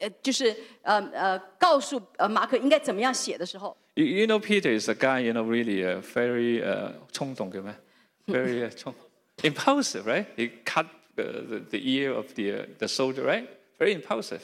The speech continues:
Speaker 1: 所以彼得是一个很冲动的人，他把那个大祭司的耳朵给，呃，呃，系-，呃，那个割下来了。
Speaker 2: But when, when he tell Mark to write this particular story,
Speaker 1: 但是他
Speaker 2: he, he's a different person.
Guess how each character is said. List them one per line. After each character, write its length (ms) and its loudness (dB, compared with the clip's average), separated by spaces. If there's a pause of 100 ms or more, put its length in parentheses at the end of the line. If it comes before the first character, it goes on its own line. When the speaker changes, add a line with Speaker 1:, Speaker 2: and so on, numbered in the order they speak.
(180)
Speaker 1:
所 160 4
以 160 -2 (300)
彼 180 2
得 140 6
是 100 -4
一 40 -6
个 80 -6
很 160 -2
冲 200 0
动 140 0
的 60 0
人， 100 -2
他 120 -2
把 120 2
那 100 -6
个 80 -2
大 220 2
祭 140 -10
司 120 -4
的 80 2
耳 160 0
朵 200 2
给， 200 -2 (260)
呃， 120 -2 (220)
呃， 160 -4
系-， 160 -12
呃， 80 0
那 100 -2
个 60 0
割 160 2
下 160 0
来 160 -4
了。 120 -10 (300)
Speaker 2:
But 120 6
when, 260 2
when 160 2
he 240 0 (180)
tell 220 4
Mark 400 2
to 100 0
write 320 2 (120)
this 220 4
particular 720 0 (420)
story, 600 2 (460)
Speaker 1:
但 120 4
是 60 0
他 200 6
Speaker 2:
he, 140 6
he's 80 4
a 60 6
different 320 2
person. 380 0